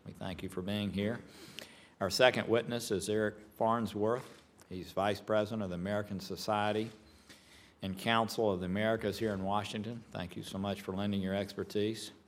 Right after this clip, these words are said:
And our third witness is Doctor Shannon O'Neill, the Senior Fellow for Latin American Studies at the Council on Foreign Relations. Uh, we thank you so much, all three of you, for being here. Uh, without objection, your written testimony will be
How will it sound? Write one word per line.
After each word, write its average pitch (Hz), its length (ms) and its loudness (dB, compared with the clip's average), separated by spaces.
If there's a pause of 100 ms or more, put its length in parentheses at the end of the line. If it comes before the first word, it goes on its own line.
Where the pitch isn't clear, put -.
(160)
And 98 100 -4
our 98 60 -4
third 113 340 4
witness 110 460 -2
is 95 320 -2 (760)
Doctor 104 500 2 (100)
Shannon 90 400 -2
O'Neill, 90 480 -2 (160)
the 95 80 -6
Senior 104 320 0
Fellow 104 360 2
for 98 200 -2
Latin 101 240 0
American 98 400 -2
Studies 98 500 -2
at 95 80 -8
the - 60 -18
Council 101 400 -6
on 92 100 -4
Foreign 92 260 -6
Relations. 90 600 -6
Uh, - 120 -6
we 90 120 -8
thank 92 260 -8
you 90 80 -10
so - 140 -10
much, 90 320 -4
all 92 180 -2
three 107 240 2
of 95 100 0
you, 87 120 -4
for - 100 -8
being 98 320 -2
here. 92 260 -2 (680)
Uh, 107 60 2
without 123 280 10
objection, 110 560 6
your 101 120 2
written 110 260 2
testimony 104 600 -2
will 92 180 0
be 95 340 -4